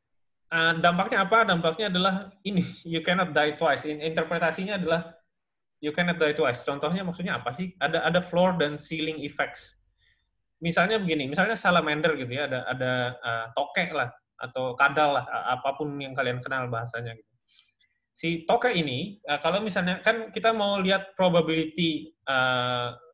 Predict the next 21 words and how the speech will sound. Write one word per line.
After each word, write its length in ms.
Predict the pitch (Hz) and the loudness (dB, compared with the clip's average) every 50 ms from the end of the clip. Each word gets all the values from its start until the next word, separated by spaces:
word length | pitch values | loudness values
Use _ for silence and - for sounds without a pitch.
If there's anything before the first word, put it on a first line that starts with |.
| _ _ - | _ _ -6
antara 320 | 135 143 143 147 147 147 139 | -6 -2 0 2 2 2 2
nol 160 | 147 151 147 | 0 -2 -2
sampai 240 | 156 143 135 143 131 | -2 -4 -4 -2 -2
satu 240 | 131 120 117 156 131 | 0 -2 -2 -2 -4
gitu 160 | 120 113 117 | -8 -6 -6
ya. 80 | 127 | -4
Anggaplah 400 | 143 156 185 185 185 226 226 202 - - - _ _ _ _ _ | -2 0 0 2 4 2 2 2 0 -10 -16 _ _ _ _ _
yang 160 | 160 160 165 165 | -2 -2 0 2
kita 160 | 175 180 170 | 2 2 2
mau 160 | 175 165 165 | 2 2 2
prediksi 320 | 170 160 156 156 - 208 | 2 2 0 0 -2 -2
adalah 160 | 190 185 190 185 | 0 0 0 0
probability 640 | 190 180 165 156 156 143 147 147 143 143 180 175 | 2 2 2 2 2 2 0 -2 -4 -4 -6 -6
survival 560 | 175 - 160 147 - 143 143 143 - 170 165 143 | -2 -2 -2 2 2 2 2 2 0 0 0 0
dari 160 | 135 143 143 | 0 -2 -2
si 160 | 143 151 147 | -6 -8 -6
tokek 400 | - 135 127 - - 156 - - | -4 -4 -4 -2 -4 -6 -6 -6
atau 80 | - - | -8 -8
si 160 | 147 147 - | -8 -6 -2
kadal 400 | - 127 127 131 127 127 127 123 | 0 0 0 2 0 0 0 -2
ini. 320 | 123 131 131 120 117 117 | -4 -6 -6 -8 -10 -12